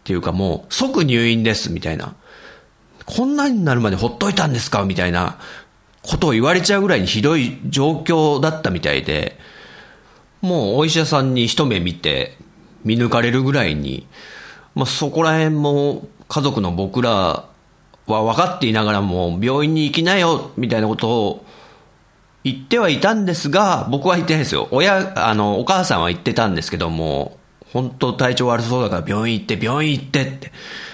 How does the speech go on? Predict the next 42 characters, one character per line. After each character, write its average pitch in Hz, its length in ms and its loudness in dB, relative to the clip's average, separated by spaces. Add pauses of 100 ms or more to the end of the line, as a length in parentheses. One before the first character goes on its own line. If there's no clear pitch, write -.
(280)
で 131 100 0
も 120 60 0
そ 127 160 0
れ 127 400 0 (220)
を 135 160 0
一 120 120 0
切 120 640 0 (220)
聞 - 120 -6
か 104 160 0
ず 98 140 0
に、 123 480 0 (880)
あ 82 180 -6
の、 82 220 -6
放 101 140 -4
っ - 60 -8
て - 300 -6
お 104 240 0
い 98 180 -2 (320)
た 117 120 0
ら、 202 200 2
も 87 640 -2
う、 - 40 -20 (1000)
か 120 140 0
な 113 140 4
り 104 100 2
ひ 117 160 -2
ど 120 140 2
い 110 60 0
状 90 200 0
態 90 240 -2
の 80 460 -4 (580)
癌 113 260 0
が 82 120 0
見 85 100 -2
つ - 80 -6
か 104 120 0
っ - 80 -8
て 107 60 -4
し 104 120 -2
ま 95 100 0
っ - 160 -8
て、 82 440 -4